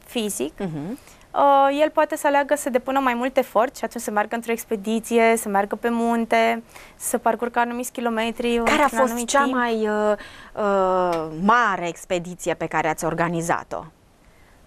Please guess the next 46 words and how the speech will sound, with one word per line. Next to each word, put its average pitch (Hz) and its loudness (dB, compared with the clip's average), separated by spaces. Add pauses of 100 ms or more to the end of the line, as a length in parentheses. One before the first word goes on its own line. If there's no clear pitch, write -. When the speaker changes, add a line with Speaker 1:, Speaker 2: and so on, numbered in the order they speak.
Speaker 1:
Um, 285 4 (120)
nu 381 -4
știu 440 -4
dacă 349 2
vorbim 285 0
neapărat 262 2
de 247 2
kilometri 240 0
și 233 -6
de, 220 2
bă, 214 0
mare, 233 4
pentru 233 -6
că 247 -2
nu 262 0
orice, 262 2
nu 269 -6 (120)
fiecare 254 2
traseu 233 -2
trebuie 226 -6
să 226 -6
fie 240 -2
ca 220 -2 (300)
un 233 -6
traseu 220 2
pe 240 -4
Himalaya. 214 0 (140)
Speaker 2:
Așa. 160 -10
Speaker 1:
Și - -6
el 302 2
trebuie 294 -2
să 311 0
fie 311 0
provocator 294 0
pentru 269 -4
tânăr 285 2
atât - -4
cât - -4
poate 254 2
el, 220 2
pentru 226 -4
că - -2
nu 285 0
ne 311 2
dorim 254 0
să 240 -2